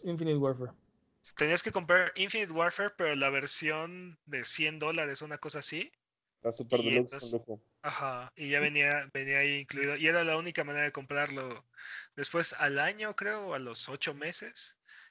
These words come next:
Speaker 2: lo vendieron a, por separado en cuarenta dólares.
Speaker 1: En cuarenta dólares.
Speaker 2: Una cosa así, y
Speaker 1: Cuarenta
Speaker 2: des-,
Speaker 1: dólares.
Speaker 2: y después de eso,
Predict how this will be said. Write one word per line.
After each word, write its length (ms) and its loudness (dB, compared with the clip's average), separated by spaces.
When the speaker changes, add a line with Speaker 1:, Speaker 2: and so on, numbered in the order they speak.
Speaker 2:
lo 240 -4
vendieron 420 2
a, 120 -4
por 160 -4
separado 480 -4
en 80 -6
cuarenta 400 -6
dólares. 480 -2
Speaker 1:
En 60 4
cuarenta 500 6
dólares. 680 2
Speaker 2:
Una 100 0
cosa 240 2
así, 220 4
y 20 2
Speaker 1:
Cuarenta 540 6
Speaker 2:
des-, 80 6
Speaker 1:
dólares. 560 2
Speaker 2:
y 180 2
después 520 2
de 160 0
eso, 420 -2